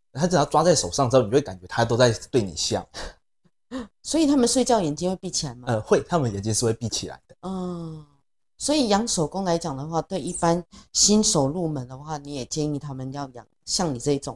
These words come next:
Speaker 2: 吗？
Speaker 1: 呃，其实不一定要按，也饲养我这一种的。其实每一只，每一个工作室或者是繁殖者，他出来的个体都相信都是一定是健康的。
Speaker 2: 嗯。
Speaker 1: 那当然可以选你喜欢的个体去饲养。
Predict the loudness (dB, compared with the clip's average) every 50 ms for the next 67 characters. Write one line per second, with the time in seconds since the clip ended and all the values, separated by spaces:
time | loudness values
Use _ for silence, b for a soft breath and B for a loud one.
0 | -14 _ _ _ _ _ _ _ _ -20 -8 _ 0 2 2 2 0 0 0 0
1 | 0 0 2 4 4 4 4 4 4 4 6 4 2 2 2 0 0 -2 -2 -2
2 | -4 -8 -12 -16 _ -4 -4 -4 -2 -4 -4 -2 0 2 4 4 4 4 2 0
3 | -4 -6 -4 -4 -4 -4 -6 -8 -12 -12 -14 -18 -14 -8 -4 -2 -2 0 0 0
4 | 0 0 0 0 -2 -4 -8 -10 -12 _ _ _ -12 -6 -4 -2 -2 4 4 4
5 | 4 4 0 -4 0 2 2 2 2 2 0 -2 0 0 0 -2 -2 _ _ _
6 | _ _ _ _ _ _ _ _ 2 4 4 4 4 2 2 2 0 -2 -2 -2
7 | -2 -2 0 2 2 0 0 -2 -4 -6 -6 -6 -2 0 0 0 0 -2 2 4
8 | 4 4 2 0 -2 0 2 2 2 2 0 -2 -4 -2 -2 -2 -2 0 2 2
9 | 2 2 0 -2 -2 -2 -4 -4 -2 0 0 -2 -2 -2 -8 -16 -20 -20 _ -20
10 | -18 _ -2 0 0 0 -2 -4 -8 -4 -2 -2 0 2 2 0 0 0 0 -2
11 | -2 0 -2 -2 -2 -2 -2 -2 -2 -2 -4 -6 -8 -6 -6 -4 -4 -4 -2 0
12 | 0 0 0 -4 -10 -12 -8 -6 -6 -4 -4 -2 -2 0 0 -2 -2 -4 -8